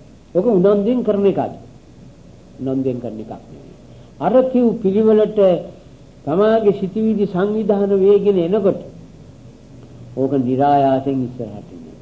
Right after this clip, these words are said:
අපෝ මේ මනුස්සයාගේ හිත රිද්දන්න කතා කරන්න එක සප්පාය සංවේගය. මේ සප්පාය සම්පජාඤ්ඤය කියන්නේ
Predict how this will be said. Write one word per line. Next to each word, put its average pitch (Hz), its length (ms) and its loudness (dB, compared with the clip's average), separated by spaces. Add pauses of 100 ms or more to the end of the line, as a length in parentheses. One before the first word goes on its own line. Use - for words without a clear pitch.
අපෝ 113 220 -10
මේ 120 160 -2
මනුස්සයාගේ 110 500 -10
හිත 107 180 -14
රිද්දන්න 123 440 -8
කතා 123 320 -6
කරන්න 127 340 -8
එක - 200 -12 (460)
සප්පාය 180 600 -4
සංවේගය. 123 540 -8
මේ 131 240 -4 (440)
සප්පාය 180 460 -2
සම්පජාඤ්ඤය 196 640 -2
කියන්නේ 151 320 -6